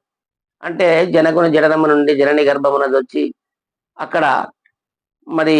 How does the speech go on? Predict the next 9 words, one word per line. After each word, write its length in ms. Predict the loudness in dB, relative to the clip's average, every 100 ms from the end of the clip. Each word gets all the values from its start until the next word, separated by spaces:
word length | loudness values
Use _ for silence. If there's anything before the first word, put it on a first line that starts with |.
| 2
అట్లా 180 | 0 -2 0
మీన, 180 | 2 2 0 0 0 0 -2 -6 -12 _ _ _ _ _ _ _ -6
మీనముగా, 440 | -2 0 0 0 0 0
కూర్మముగా, 520 | -2 0 0 0 0 -2 -4
అట్లా 180 | -4 -2 0
వరహముగా, 440 | 0 0 0 0 0
ఇట్లా 140 | 0 -2 -2 -4
అంటే 200 | -2 2 2 0 0
దశవిధ 380 | 0 2 2